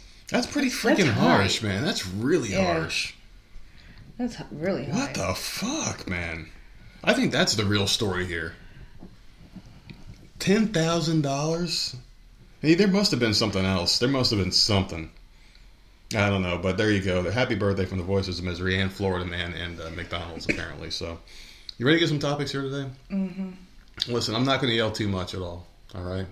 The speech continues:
Speaker 2: Yeah, right.
Speaker 1: I'm very relaxed and I'm chilled out. And, uh, this story was brought to my attention last night, and I didn't wanna talk about this because I just don't have enough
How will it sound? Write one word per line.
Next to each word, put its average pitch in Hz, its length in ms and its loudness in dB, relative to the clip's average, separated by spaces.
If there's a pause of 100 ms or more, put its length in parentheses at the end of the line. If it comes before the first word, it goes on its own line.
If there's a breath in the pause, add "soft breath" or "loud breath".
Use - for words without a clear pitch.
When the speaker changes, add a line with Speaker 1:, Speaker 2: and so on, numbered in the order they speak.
(120)
Speaker 2:
Yeah, 175 240 -6
right. 139 240 -8
Speaker 1:
I'm 101 140 0
very 131 200 8
relaxed 113 440 2
and 95 80 0
I'm 92 60 -2
chilled 95 300 0
out. 92 280 -2 (600 loud breath)
And, 107 220 2
uh, 98 140 6
this 170 180 4
story 127 240 4
was 107 80 2
brought 104 220 2
to 98 40 -2
my 92 120 2
attention 92 440 0
last 87 320 -4
night, 95 220 0
and 107 100 -4
I 156 120 0
didn't 107 280 2
wanna 92 160 0
talk 87 240 -4
about 87 300 -6
this 92 160 -4
because 104 300 -8
I 123 140 -2
just 101 220 -2
don't 98 200 0
have 95 180 0
enough 90 200 -6